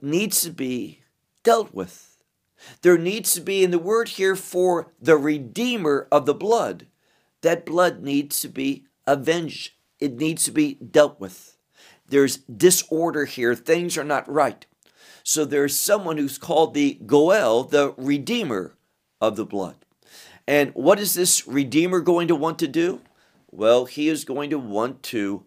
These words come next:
atone for that death by killing the Rotzeach, killing the murderer. But we see here that this one who has done so, Bishgaga, without intent,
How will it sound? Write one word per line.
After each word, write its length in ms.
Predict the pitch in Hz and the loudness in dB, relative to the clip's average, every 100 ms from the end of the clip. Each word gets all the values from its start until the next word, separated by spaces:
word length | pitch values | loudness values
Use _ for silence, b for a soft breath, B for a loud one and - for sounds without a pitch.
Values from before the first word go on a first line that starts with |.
| _ | _
atone 640 | 104 107 - 139 147 175 185 | 0 0 -4 -2 -2 -2 -4
for 140 | 156 | -4
that 300 | 143 165 160 | 2 2 2
death 280 | 180 190 - | 2 2 2
by 520 | - 131 190 110 82 - _ _ _ _ - | -2 0 2 0 -4 -10 _ _ _ _ -12
killing 480 | - 233 180 143 131 | 2 2 2 -2 0
the 260 | 143 147 | 0 0
Rotzeach, 640 | - 160 160 214 214 120 - _ | -2 -4 0 2 2 0 -2 _
killing 540 | - 214 160 113 107 - b b b b | -4 -2 -2 -8 -12 -20 b b b b
the 400 | 113 151 160 - | 2 2 2 -4
murderer. 680 | 135 180 226 190 120 - _ _ _ _ b b b - | -8 -4 -2 0 -2 -6 _ _ _ _ b b b 2
But 220 | 120 110 | 2 2
we 120 | 117 | 0
see 440 | 107 - 151 170 | -2 0 2 2
here 320 | 196 143 117 143 | 2 0 0 0
that 320 | 127 117 - - | 0 0 -2 -10
this 320 | 101 170 - | -2 0 -2
one 360 | 131 147 170 | -2 -2 -2
who 180 | 170 165 | -4 -2
has 160 | 147 104 | -2 -2
done 340 | 98 139 170 | 2 4 4
so, 380 | 175 - 151 160 - | 0 0 2 0 -2
Bishgaga, 800 | 135 147 - 196 165 113 104 - _ b b b b b | -2 0 0 2 2 2 0 -8 _ b b b b b
without 400 | - 110 95 127 | -8 2 4 4
intent, 540 | 165 180 160 107 - | 2 -6 -8 -8 -10